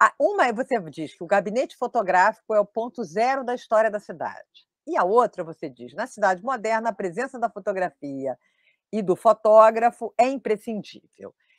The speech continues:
Essas duas questões, pra mim, que eu tô começando a estudar isso, né, ligada à, à, à pesquisa sobre cidade e tal,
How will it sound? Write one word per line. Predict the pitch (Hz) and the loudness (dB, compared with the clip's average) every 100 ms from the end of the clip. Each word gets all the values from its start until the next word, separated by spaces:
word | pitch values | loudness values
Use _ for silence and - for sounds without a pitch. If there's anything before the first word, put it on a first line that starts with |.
| _ - | _ -2
Essas | 247 427 - 240 165 | 2 4 4 -2 -2
duas | 156 247 311 254 185 | -6 -2 2 2 0
questões, | - 156 - - 180 175 151 - | -6 -10 -10 -4 -2 -2 -6 -8
pra | - 202 | -2 -2
mim, | 180 220 190 127 _ _ _ _ - | -2 -6 -8 -10 _ _ _ _ -6
que | 220 | -4
eu | |
tô | 214 208 185 143 | 0 2 2 0
começando | 170 160 208 | -6 -6 -6
a | 185 | -6
estudar | - 165 156 160 | -10 -6 -2 -2
isso, | 147 190 214 202 160 - 151 | -2 -6 -2 -2 -2 -6 -8
né, | 175 214 196 156 113 | -2 0 2 0 -4
ligada | - 156 160 175 180 165 156 - | -8 -12 -2 2 2 2 -2 -2
à, | 156 151 - | -4 -4 -6
à, | 156 - 165 | -12 -10 -10
à | |
pesquisa | - 151 - 160 147 | -10 -14 -10 -10 -8
sobre | 170 156 | -12 -12
cidade | - 139 151 185 185 175 143 135 | -18 -8 -2 0 0 -2 -4 -10
e | |
tal, | - 175 202 - | -4 2 2 2